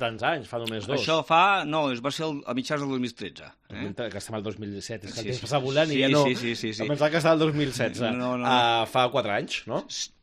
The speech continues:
Speaker 2: tres anys i mig
Speaker 1: Tres
Speaker 2: seria,
Speaker 1: anys i
Speaker 2: no?
Speaker 1: mig,
Speaker 2: Em sembla.
Speaker 1: quatre.
Speaker 2: Sí, sí,
Speaker 1: Mhm.
Speaker 2: sí, sí. Pues en aquests anys ha anat acumulant, eh, pues aquests, aquests diners i aquest, i aquesta rendibilitat que crec que està molt bé.
Speaker 1: I vosaltres cobreu una comissió o com va?
Speaker 2: Sí, eh, la
Speaker 1: Perquè
Speaker 2: forma
Speaker 1: vosaltres teniu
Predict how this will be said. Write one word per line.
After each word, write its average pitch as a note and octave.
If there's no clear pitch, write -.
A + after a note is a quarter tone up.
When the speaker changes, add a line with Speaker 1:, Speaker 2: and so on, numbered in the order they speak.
Speaker 2:
tres C3+
anys A#2
i -
mig G2+
Speaker 1:
Tres C3
Speaker 2:
seria, A#2+
Speaker 1:
anys G#2
i -
Speaker 2:
no? C3+
Speaker 1:
mig, A#2
Speaker 2:
Em -
sembla. A#2
Speaker 1:
quatre. F#2+
Speaker 2:
Sí, A2+
sí, G#2
Speaker 1:
Mhm. -
Speaker 2:
sí, G2+
sí. G2
Pues A2+
en A#2+
aquests B2
anys D3
ha -
anat C#3+
acumulant, D#3
eh, A2
pues A2
aquests, G#2+
aquests A2
diners D#3+
i C#3+
aquest, A2
i G#2+
aquesta G#2
rendibilitat G2+
que A#2+
crec F#2+
que F#2+
està F2+
molt E2+
bé. E2+
Speaker 1:
I A#2+
vosaltres A#2
cobreu B2
una A#2+
comissió A#2+
o A#2+
com A2+
va? E2+
Speaker 2:
Sí, B2
eh, -
la B2+
Speaker 1:
Perquè C3
Speaker 2:
forma F3
Speaker 1:
vosaltres B2
teniu B2